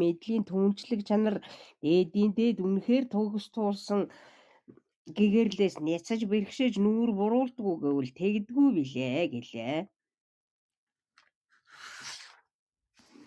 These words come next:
Субодий өгүүлбэрүү. Насан төгөлдөр Шари Путра.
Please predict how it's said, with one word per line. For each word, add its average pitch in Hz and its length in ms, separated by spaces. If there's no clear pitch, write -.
Субодий 254 560
өгүүлбэрүү. 147 640
Насан 131 360
төгөлдөр 190 400
Шари 185 320
Путра. 160 640